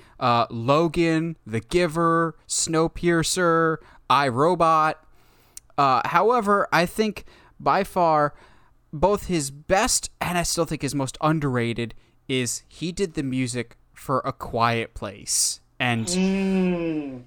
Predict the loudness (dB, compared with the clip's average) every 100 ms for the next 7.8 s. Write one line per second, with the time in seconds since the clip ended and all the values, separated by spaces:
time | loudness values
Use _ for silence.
0 | -2 0 0 0 -2 -2 -8 -12 -20 _
1 | _ _ _ _ -8 -6 -4 0 2 2
2 | 0 -2 -4 -2 0 0 -4 -6 -6 -4
3 | -4 -4 -4 -4 -6 -2 -2 -2 -4 -4
4 | -4 -2 -6 -4 -4 -4 -4 -4 0 0
5 | 0 -2 -2 -2 -4 -6 -2 0 0 -2
6 | -2 0 0 0 -2 -4 -12 -6 -4 -2
7 | -2 -4 -6 -8 -6 -6 -6